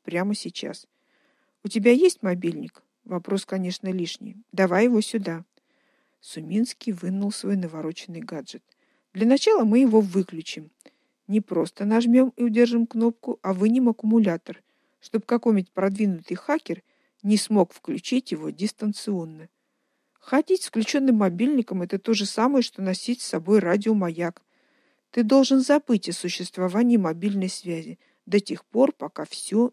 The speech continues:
не разрешится. Вот, держи. Аккумулятор в один карман, мобильник в другой. Понятно.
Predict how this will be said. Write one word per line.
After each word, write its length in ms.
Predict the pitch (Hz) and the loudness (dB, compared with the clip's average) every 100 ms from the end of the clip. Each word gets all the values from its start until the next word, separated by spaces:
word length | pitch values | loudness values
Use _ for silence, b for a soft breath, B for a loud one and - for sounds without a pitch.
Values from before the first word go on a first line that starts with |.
| - | -6
не 200 | 175 170 | -10 -6
разрешится. 880 | 196 202 196 196 - 170 - - 165 _ _ _ _ _ - | -6 -4 -6 -6 -10 -12 -12 -20 -20 _ _ _ _ _ -2
Вот, 260 | 208 233 170 | 2 2 4
держи. 460 | 214 214 180 160 _ _ _ _ _ _ | 0 0 -6 -6 _ _ _ _ _ _
Аккумулятор 600 | 185 214 226 277 320 185 | -6 2 4 4 4 0
в 60 | 156 | -2
один 300 | 156 214 285 | -2 0 0
карман, 520 | 269 247 247 254 269 - | 0 0 2 0 -4 -12
мобильник 640 | 185 170 165 208 233 247 | -8 -6 -4 0 0 -2
в 40 | - | -4
другой. 500 | 208 208 160 151 _ _ _ _ _ _ _ _ | -4 -4 -6 -8 _ _ _ _ _ _ _ _
Понятно. 800 | 160 208 202 160 151 _ 160 | -4 -2 -2 -4 -14 _ -20